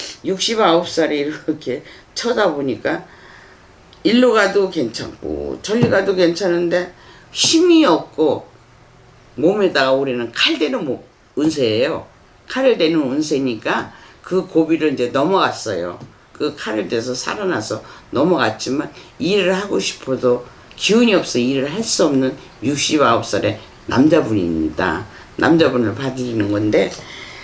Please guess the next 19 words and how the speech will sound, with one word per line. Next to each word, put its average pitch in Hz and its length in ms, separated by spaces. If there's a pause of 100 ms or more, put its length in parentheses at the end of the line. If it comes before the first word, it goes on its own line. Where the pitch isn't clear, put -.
(180)
기운이 233 460
없고 160 500
힘이 226 440
없고 156 420
이런데 156 540 (360)
그냥 165 420
앉아서 180 680 (240)
볼펜을 226 580
잡아야 131 460
할 127 80
사람이거든요. 160 1000 (360)
그러니까 196 300
그걸 202 320
못하고 160 760 (420)
이제 139 240
다른 269 340
길로 240 260
가다 139 320
보니까 127 640